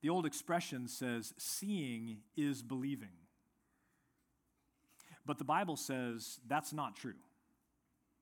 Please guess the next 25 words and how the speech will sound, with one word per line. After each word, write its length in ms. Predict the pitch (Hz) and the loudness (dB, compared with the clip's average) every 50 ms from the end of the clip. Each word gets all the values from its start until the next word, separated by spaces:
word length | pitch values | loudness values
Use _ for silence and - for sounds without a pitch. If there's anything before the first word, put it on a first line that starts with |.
| _ _ _ _ _ _ _ _ _ _ _ _ _ _ - - - | _ _ _ _ _ _ _ _ _ _ _ _ _ _ -20 -8 -6
In 80 | 151 | -2
fact, 240 | 143 - 185 180 - | 0 2 2 2 2
the 60 | - | 2
Bible 280 | 135 135 147 151 139 139 | 4 6 6 6 4 2
teaches 420 | 135 - - 165 147 - 135 120 | -2 -2 -4 -4 -4 -4 -4 -4
that 140 | 120 127 113 | -4 -4 -6
faith 520 | - - - - 185 190 185 165 - - - | -6 -6 -6 -2 0 2 2 0 0 -4 -8
and 160 | - 139 123 120 | -6 -6 -6 -6
sight 520 | - - - - 175 147 117 110 - - - - | -6 -4 -2 0 0 0 0 -2 -6 -10 -6 -4
are 140 | 135 131 127 | -2 -2 -2
mutually 880 | 123 123 127 131 135 160 185 175 - - 190 180 180 185 180 180 175 - | -2 -4 -4 -4 -4 -4 -4 -6 -6 -4 -2 0 0 0 -2 -2 -4 -6
exclusive. 920 | 135 - - - - - 147 143 143 135 - - - - - - - - - _ _ _ _ _ _ _ _ _ _ _ _ _ _ _ _ _ _ _ _ _ _ _ _ _ _ _ _ _ _ _ _ _ _ - - - - - - | -8 -6 -6 -8 -8 -4 -4 -2 -2 -4 -4 -8 -14 -16 -18 -20 -20 -20 -20 _ _ _ _ _ _ _ _ _ _ _ _ _ _ _ _ _ _ _ _ _ _ _ _ _ _ _ _ _ _ _ _ _ _ -20 -20 -20 -20 -10 -4
What 180 | 135 151 165 | 0 0 2
is 140 | 156 - - | 2 0 0
faith? 500 | - 180 160 110 87 - - - - - _ _ _ _ _ _ _ _ _ _ _ _ _ _ _ _ _ _ _ _ _ _ _ _ _ - | -2 -2 -2 -2 -4 -8 -12 -16 -16 -20 _ _ _ _ _ _ _ _ _ _ _ _ _ _ _ _ _ _ _ _ _ _ _ _ _ -12
It's 120 | - - | -10 -2
being 200 | - 170 160 143 | 0 2 2 2
sure 600 | 135 - - - - - 208 220 196 156 135 131 | 0 -2 -4 -4 -2 -2 0 2 2 2 0 0
of 180 | 127 - 139 - | -2 -4 -6 -4
things 300 | - - 170 165 165 143 | -2 0 0 0 0 0
that 160 | - 131 - | -2 -2 -2
you 100 | 139 127 | -2 -4
hope 220 | - 139 180 185 - | -2 -2 -4 -4 -4
for, 260 | - - 123 110 107 | -6 -6 -6 -6 -6
convicted 720 | - - 135 131 123 120 185 208 - - 131 120 117 113 | -6 -6 -6 -6 -2 0 -2 -2 -2 -2 -4 -4 -4 -4